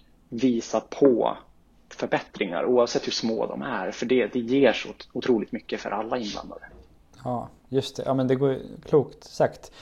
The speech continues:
Speaker 2: Och, och bra att du sa det här att det går ju att, alltså visst, man kan ha ett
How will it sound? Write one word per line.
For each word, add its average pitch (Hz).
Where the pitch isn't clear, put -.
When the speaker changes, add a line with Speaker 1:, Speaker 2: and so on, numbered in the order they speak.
Speaker 2:
Och, 143
och 139
bra 151
att 135
du 120
sa 135
det 120
här 117
att 113
det 123
går 135
ju 120
att, 113
alltså 117
visst, 147
man 117
kan 135
ha 131
ett 113